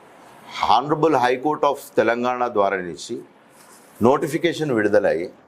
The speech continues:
దాదాపు పద్దెనిమిది వందల పోస్టులు దాకా నోటిఫై అయింది approximately. దానికి సంబంధించి యావత్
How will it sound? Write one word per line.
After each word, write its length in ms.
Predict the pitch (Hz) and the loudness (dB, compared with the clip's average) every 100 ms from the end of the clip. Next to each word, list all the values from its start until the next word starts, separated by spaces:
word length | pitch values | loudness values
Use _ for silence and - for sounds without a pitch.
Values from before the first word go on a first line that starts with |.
| - - - - - - - - - - | -20 -20 -20 -20 -20 -20 -20 -20 -20 0
దాదాపు 680 | 107 117 135 135 151 104 - - - - - - - - - - - - - - - - - - 117 | 2 4 2 0 0 0 -2 -10 -20 -20 -20 -20 -20 -20 -20 -20 -20 -20 -20 -20 -20 -20 -20 -2 0
పద్దెనిమిది 420 | 113 135 135 127 | 2 0 2 0
వందల 260 | 123 123 | 0 0
పోస్టులు 440 | 120 - 147 - 147 | 0 0 0 -2 0
దాకా 500 | 110 107 110 85 - - - - - - - - - - - 95 | 2 2 2 2 0 -12 -20 -20 -20 -20 -20 -20 -20 -20 -6 0
నోటిఫై 420 | 110 - 120 98 | 0 0 -2 0
అయింది 260 | 78 73 76 | 0 -2 -2
approximately. 760 | - 90 - - 76 85 131 - - - - - - - - - - - - - | 0 -2 -4 -10 -10 -6 -6 -6 -20 -20 -20 -20 -20 -20 -20 -20 -20 -20 -10 0
దానికి 200 | 127 127 | 0 0
సంబంధించి 840 | 139 151 165 160 117 180 143 107 - - - - - - - - | -2 -2 -4 -4 -2 0 0 -2 -8 -20 -20 -20 -20 -20 -8 2
యావత్ 480 | 104 120 147 151 | 4 4 0 -4